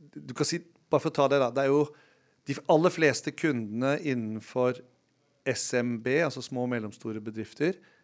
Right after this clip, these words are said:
de har ikke gode løsninger for det vi snakker om nå. Altså, type åtte av ti har ikke gode løsninger, så det er masse å ta av. Så vi ser egentlig veldig lite kunder som går til andre løsninger. Men det som vi ser er at kundene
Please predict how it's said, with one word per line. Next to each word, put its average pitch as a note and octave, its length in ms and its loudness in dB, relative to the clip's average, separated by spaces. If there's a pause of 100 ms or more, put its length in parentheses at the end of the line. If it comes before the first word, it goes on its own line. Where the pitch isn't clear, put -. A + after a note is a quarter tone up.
de D3 140 0
har A#2+ 320 0
ikke C#3+ 160 -6
gode A#2+ 320 0
løsninger A2 420 -4
for A2+ 140 -8
det A2 80 -6
vi G#2 80 -12
snakker A2+ 300 -10
om G#2 100 -10
nå. G#2+ 80 -18 (440)
Altså, A#2+ 180 -2 (340)
type D3+ 280 0 (120)
åtte - 320 -4
av C3 100 -2
ti B2 220 -4
har - 160 -6
ikke A2+ 240 -10
gode A2+ 260 -8
løsninger, A#2+ 480 -6 (140)
så - 160 0
det C3+ 40 10
er C3+ 120 4
masse D3 400 -2
å B2 80 -4
ta - 140 -8 (100)
av. - 60 -18 (340)
Så C#3 160 -2
vi C3+ 180 -4
ser C#3+ 380 2
egentlig B2 480 -2
veldig C3 240 2
lite B2+ 480 -2 (500)
kunder A#2+ 380 2
som C3 160 -2
går A#2+ 160 0
til - 160 -4
andre B2+ 320 0
løsninger. C#3 480 0 (1040)
Men D3 160 4
det C#3+ 160 8
som D#3+ 180 0
vi D#3 140 0
ser G3+ 320 2
er C#3+ 100 2
at D3 160 -4
kundene C3 680 -2